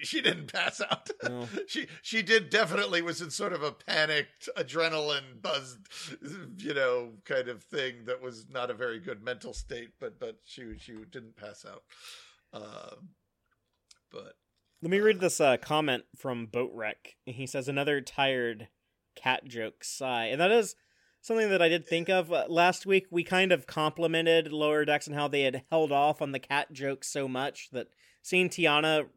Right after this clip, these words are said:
Speaker 2: playing in the, the box was okay and actually quite
Speaker 1: Yeah.
Speaker 2: funny last week. Um, I don't
Speaker 1: Yeah.
Speaker 2: want, every time we see Tiana, I don't want there always to be like, "Oh, look, she's just like a cat." So I, I don't know if we needed that back-to-back two weeks in a row.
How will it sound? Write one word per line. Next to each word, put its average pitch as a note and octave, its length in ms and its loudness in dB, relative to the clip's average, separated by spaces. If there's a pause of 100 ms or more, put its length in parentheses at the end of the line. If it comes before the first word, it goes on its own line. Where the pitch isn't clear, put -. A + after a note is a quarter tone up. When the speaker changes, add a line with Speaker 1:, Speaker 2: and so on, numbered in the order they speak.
Speaker 2:
playing D3+ 340 4
in C#3+ 80 -2
the, B2+ 240 4
the C3 120 0
box B2+ 680 -2 (600)
was C#3+ 460 4 (300)
okay D#3 640 6
and C#3+ 160 2
actually C#3+ 360 2
quite C#3+ 260 2
Speaker 1:
Yeah. E3+ 100 2
Speaker 2:
funny D#3 320 4
last D#3+ 340 0
week. F#3 300 -4 (320)
Um, F3 320 2
I A3+ 80 8
don't C#4 140 4
Speaker 1:
Yeah. D#4 40 2
Speaker 2:
want, D#4 220 2
every A3+ 240 6
time A3 180 2
we G3+ 60 0
see G3 160 -4
Tiana, D3+ 320 2
I C3+ 80 6
don't D3+ 100 4
want D#3 140 2
there D3+ 120 6
always C3+ 280 4
to B2+ 100 -8
be B2+ 140 2
like, B2 260 0
"Oh, A3 160 10
look, A#3 240 8
she's F#3+ 160 -2
just D3+ 220 -4
like D#3+ 100 2
a F3 80 -6
cat." F#3+ 360 4 (180)
So A#2+ 340 -4 (300)
I, G3+ 180 2
I A3 60 4
don't G#3+ 120 4
know G#3+ 100 4
if F#3+ 100 0
we G3 80 -2
needed F3 180 4
that C3+ 220 2
back-to-back B2 640 4 (120)
two C#3 160 -6
weeks B2 300 -6
in A2+ 60 -10
a A2 60 -6
row. G#2+ 360 -6